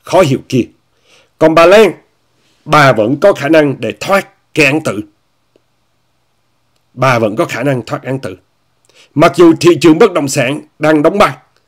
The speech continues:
và Thanh Việt biết được rằng, nha quý vị, những đại gia tại Việt Nam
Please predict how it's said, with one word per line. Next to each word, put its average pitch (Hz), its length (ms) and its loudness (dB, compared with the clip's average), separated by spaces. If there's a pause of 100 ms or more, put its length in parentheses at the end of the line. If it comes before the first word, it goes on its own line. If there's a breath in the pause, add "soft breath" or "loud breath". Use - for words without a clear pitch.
(500)
và 127 300 0
Thanh 151 180 -2
Việt 131 220 -2
biết 208 160 2
được 135 120 -6
rằng, 113 220 -4 (1040)
nha 147 100 2
quý 180 120 4
vị, 160 220 -2 (540)
những 160 400 2
đại 147 220 0
gia 156 220 4
tại 131 160 -8
Việt 113 160 -6
Nam 135 300 -2